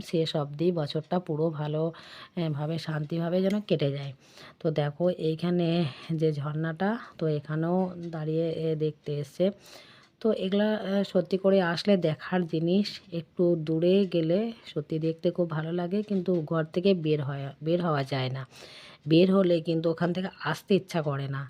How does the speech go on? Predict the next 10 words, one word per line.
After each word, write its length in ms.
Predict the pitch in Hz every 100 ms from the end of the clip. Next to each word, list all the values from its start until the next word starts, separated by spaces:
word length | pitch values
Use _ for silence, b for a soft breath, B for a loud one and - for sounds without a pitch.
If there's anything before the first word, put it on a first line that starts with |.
| B B B -
তো 60 | 160
এত 220 | 139 139
সুন্দর 380 | 160 - 170 170
জায়গা, 360 | 156 151 156 180
তো 100 | 180
আমরা, 340 | 151 160 165 180 165 -
আমাদেরও 400 | - 170 165 185 190
যাওয়ার 420 | 175 160 170 185 - B B 202 - 160
দ-, 220 | 151 147
মানে 300 | 165 160 156